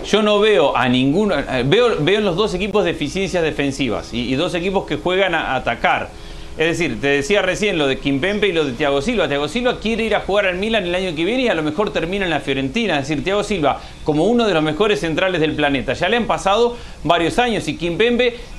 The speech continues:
es una gran proyección, puede ser un gran central, a lo mejor le alcanza, pero todavía no es un central de élite en el mundo.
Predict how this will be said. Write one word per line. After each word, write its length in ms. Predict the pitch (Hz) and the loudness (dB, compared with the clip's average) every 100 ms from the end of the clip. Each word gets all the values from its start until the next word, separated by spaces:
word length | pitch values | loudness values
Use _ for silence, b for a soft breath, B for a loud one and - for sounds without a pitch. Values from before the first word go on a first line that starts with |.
| - | -2
es 280 | 262 262 214 | 0 2 0
una 200 | 190 185 | 0 2
gran 300 | 190 196 165 | 2 2 0
proyección, 640 | 175 160 165 214 214 175 | -2 -2 0 0 0 -2
puede 480 | - 240 240 208 160 | 2 4 4 4 2
ser 200 | 208 202 | 2 2
un 60 | |
gran 220 | 190 196 180 | 2 0 -2
central, 420 | 185 208 202 185 | -2 0 2 2
a 60 | |
lo 140 | 180 185 | 2 0
mejor 320 | 180 - 226 | 0 0 0
le 80 | 208 | 0
alcanza, 420 | 180 202 196 135 | 0 -2 -2 -2
pero 240 | 156 156 151 | 0 0 0
todavía 480 | 165 160 180 226 | 0 2 2 0
no 140 | 190 240 | 0 0
es 180 | 285 180 | 0 -2
un 140 | 151 | -2
central 500 | 143 135 160 170 151 | 0 0 0 2 2
de 160 | 147 143 | 0 0
élite 400 | 160 160 - 139 | 0 -4 -2 -2
en 60 | |
el 100 | 135 | 0
mundo. 380 | 135 131 113 | 0 0 0